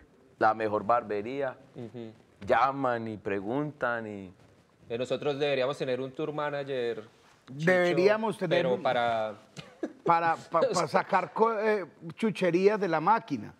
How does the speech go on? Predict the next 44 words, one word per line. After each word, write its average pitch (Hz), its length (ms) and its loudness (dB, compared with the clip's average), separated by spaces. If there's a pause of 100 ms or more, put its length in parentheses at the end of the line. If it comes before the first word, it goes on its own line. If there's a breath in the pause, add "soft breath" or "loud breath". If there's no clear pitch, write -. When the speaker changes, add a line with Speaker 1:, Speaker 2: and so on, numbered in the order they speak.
(100)
Speaker 2:
Sí, - 180 -4
Speaker 3:
Es 147 300 4
decir, 170 180 2
que, 127 100 4
Speaker 2:
o 120 80 4
Speaker 3:
mano, 120 200 2
Speaker 2:
para 120 320 2
Speaker 3:
la 110 80 -6
Speaker 2:
comprar 117 280 -2
un 120 80 -2
ejecutivo, 120 720 -6
pues, 139 160 -4
Speaker 3:
Un 170 80 0
Speaker 2:
de, 190 200 4 (120)
Speaker 3:
eje-, 170 80 -2
exacto. 131 440 0
Speaker 2:
de 113 60 -2
cinco 107 240 -8
mil 110 220 -8
o - 20 0
de 123 140 0
seis 107 200 -8
mil 107 180 -6
pesos. 127 80 -10
Speaker 3:
Necesitamos 170 440 2
el 185 80 0
de 175 100 4
ocho 185 260 2
mil, 202 340 2
no 190 120 2
nos 214 260 2
sirve 220 280 2
más 214 220 0
de 208 80 0
ocho 185 220 2
mil, 208 280 0
de 185 100 4
ahí 185 200 2
más 196 240 2
para 202 140 0
allá 196 160 2
es 196 60 -2
muy 202 180 -6
caro. 143 400 0